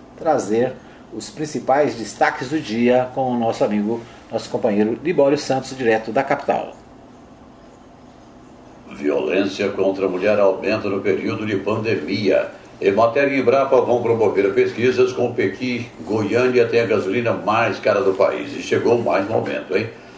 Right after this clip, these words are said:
Speaker 2: Eu sou Libório Santos, hoje é dia dezessete de agosto, terça-feira. Esses são os nossos destaques. Duas notícias sobre o covid.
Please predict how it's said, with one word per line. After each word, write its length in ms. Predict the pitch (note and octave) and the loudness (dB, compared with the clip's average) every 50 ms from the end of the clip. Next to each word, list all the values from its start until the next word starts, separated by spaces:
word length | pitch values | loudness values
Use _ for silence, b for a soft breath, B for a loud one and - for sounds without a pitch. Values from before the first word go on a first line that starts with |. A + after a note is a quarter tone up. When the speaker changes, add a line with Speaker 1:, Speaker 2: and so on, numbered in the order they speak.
| B B B B - | B B B B -2
Speaker 2:
Eu 140 | F2+ G2+ G2+ | 0 0 2
sou 140 | G2 - G#2+ | 2 2 0
Libório 360 | G#2 G2+ G#2+ A2 A2 B2+ B2+ | 2 2 2 2 2 0 0
Santos, 380 | - - - - - C3+ - G2 | 0 0 0 2 -2 -2 0 2
hoje 220 | G#2+ G2 F#2 F#2+ | 0 2 2 2
é 20 | F#2+ | 0
dia 140 | - - F#2 | 0 0 -2
dezessete 720 | - - F#2 F2+ F2+ F2+ F#2 - - G2+ F#2+ - G2 F#2 | 0 0 -2 0 -2 -4 -4 0 0 0 0 2 0 -2
de 80 | D2+ | -2
agosto, 400 | - - - D#2+ E2 D#2 - D#2+ | -2 -2 -2 -4 -4 -4 -6 -4
terça-feira. 680 | - F#2+ F#2+ F2+ - A#2 A2+ - G2+ G2+ G2+ G2+ F#2 E2+ B B B | -4 -2 -2 0 0 -2 0 0 0 2 2 0 0 -2 B B B
Esses 380 | - E2+ G#2 G#2+ G#2 - G#2+ G#2 | 2 2 2 2 2 -2 -2 0
são 200 | - G#2+ G#2 G2+ | 0 0 0 0
os 80 | F#2+ - | -2 -2
nossos 360 | A#1+ B1+ - - - - - | -2 -2 -2 -2 -6 -8 -8
destaques. 600 | E2+ E2+ - - G2+ E2+ E2 - - - - - B B B B B B B B B B - | -10 -12 -4 -2 0 0 0 -4 -8 -14 -16 -18 B B B B B B B B B B -10
Duas 260 | - - E3 D#3 C#3+ | -6 -2 -2 0 2
notícias 460 | C#3 B2 - - C#3+ D3 C#3+ C#3+ B2+ - | 2 0 2 2 2 0 0 0 -2 0
sobre 200 | C#3+ C3+ B2+ B2+ | 2 4 4 4
o 40 | |
covid. 560 | A#2+ A2+ G2 - - - - - - - - | 4 2 0 -2 -4 -6 -10 -10 -14 -16 -16